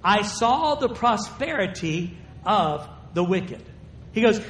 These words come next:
"I, I, I envied, I found myself arrogant, arrog-, uh, uh, envying the arrogant, the ones who, who were so prideful and, and just didn't care about God at all. And then I saw something.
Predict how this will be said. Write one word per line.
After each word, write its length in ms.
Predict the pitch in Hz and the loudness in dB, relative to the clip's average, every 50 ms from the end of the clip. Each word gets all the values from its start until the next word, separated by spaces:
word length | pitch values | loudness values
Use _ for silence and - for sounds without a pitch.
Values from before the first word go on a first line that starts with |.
| - - | 0 4
"I, 120 | 214 240 | 4 4
I, 420 | 233 - - - - - 220 220 - | 4 2 -4 -4 2 4 4 4 4
I 180 | 196 240 254 262 | 2 0 0 2
envied, 420 | 311 349 392 381 285 277 262 254 - | 0 0 0 2 2 2 2 2 4
I 160 | 208 214 214 | 2 2 4
found 200 | 247 330 359 359 | 4 4 4 4
myself 420 | 339 285 - 269 262 247 254 - - | 4 2 4 4 4 4 4 0 -4
arrogant, 760 | 233 302 349 349 302 254 190 208 208 208 226 226 226 - - | 0 2 4 4 4 4 4 2 2 2 0 -2 -4 -6 -2
arrog-, 300 | 226 285 311 294 247 220 | 2 4 6 6 4 2
uh, 300 | 240 180 185 190 180 - - - | 2 4 4 4 4 2 -4 -4
uh, 160 | - 196 - - | -4 -4 -2 2
envying 340 | 247 311 330 294 277 254 214 | 2 2 4 4 4 4 4
the 180 | 196 220 214 226 | 4 2 0 0
arrogant, 420 | 233 277 302 285 226 190 208 - | 2 6 6 6 6 4 2 0
the 60 | 202 | 0
ones 240 | 214 240 277 285 - | 0 2 2 2 4
who, 180 | - 240 240 247 | 2 2 2 2
who 340 | 214 - - - 226 262 247 | 0 -4 -4 0 2 4 4
were 140 | 220 202 | 4 4
so 220 | 202 - 294 302 302 | 4 6 6 6 6
prideful 680 | 294 - - 254 262 302 294 - - 240 220 196 - - - - | 4 0 2 2 4 4 2 4 4 4 4 4 2 -4 -4 0
and, 220 | 202 208 202 202 - - | 2 2 2 2 0 0
and 180 | 202 208 202 | 0 2 2
just 220 | 196 254 277 - - | 2 0 -2 0 0
didn't 220 | 277 277 254 233 | 2 2 2 4
care 100 | 233 262 | 4 4
about 240 | 254 233 226 - 170 | 4 4 2 2 4
God 220 | 196 226 226 226 | 6 6 6 6
at 80 | 196 175 | 6 6
all. 360 | 214 247 247 233 208 - - - - - | 6 6 8 6 6 4 2 -4 -4 0
And 160 | 180 208 302 | 2 4 4
then 80 | 349 370 | 4 4
I 120 | 330 233 | 4 2
saw 360 | 226 214 - 311 339 392 427 | 0 2 4 4 4 4 4
something. 380 | 415 - 262 226 196 202 160 | 4 4 4 4 4 2 0